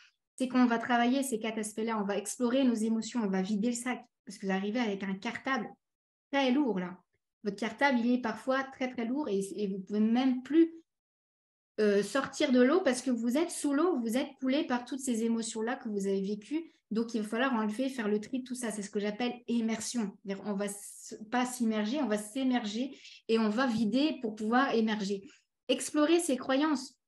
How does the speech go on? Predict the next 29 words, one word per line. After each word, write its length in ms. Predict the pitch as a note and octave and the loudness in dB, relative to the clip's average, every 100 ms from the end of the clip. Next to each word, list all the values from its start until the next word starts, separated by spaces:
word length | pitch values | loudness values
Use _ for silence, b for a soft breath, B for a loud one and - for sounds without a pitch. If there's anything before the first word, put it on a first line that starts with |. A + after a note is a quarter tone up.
| _ - | _ -12
Donc 240 | G3 F#3 A#3+ | -6 -2 2
là, 260 | C#4 E4 - | 4 4 -2
c'est 180 | - | -6
l'idée, 320 | G3 G#3 A#3 B3+ | -4 -2 -2 0
comme 160 | A#3 | -2
je 60 | G#3 | -2
vous 60 | |
disais, 200 | G3+ G#3 | -2 0
la 120 | A#3+ G3+ | 0 2
montgolfière. 600 | G#3+ G#3 A3 - C#4 G#3+ | 2 2 0 0 0 0
On 80 | |
va 140 | G3 G3+ B B - | -2 -6 B B -8
aussi 300 | G3+ C4 B3+ | -6 -6 -8
prendre 320 | - C4+ B3 | -2 4 6
de 60 | |
la 160 | G#3+ G#3+ | 4 2
distance, 420 | G3+ B3 D#4+ D4+ | -2 -4 -4 -2
du 80 | G#3 | -2
recul 420 | A3 A3+ - D4+ | -2 -4 -4 -2
par 140 | A#3 A3 | -2 -2
rapport 340 | G#3+ B3 A#3 G#3+ | -2 -2 -4 -4
à 200 | G#3+ G#3+ B _ _ | -4 -4 B _ _
tout 160 | B3+ B3+ | -4 -4
ce 100 | - | -2
qu'on 220 | A#3+ A#3+ | 2 4
est, 240 | B3+ B3+ | 4 2
qui 180 | B3+ B3 | 0 0
on 200 | A#3 A3+ | 2 2
est. 260 | A#3+ B3 | 2 0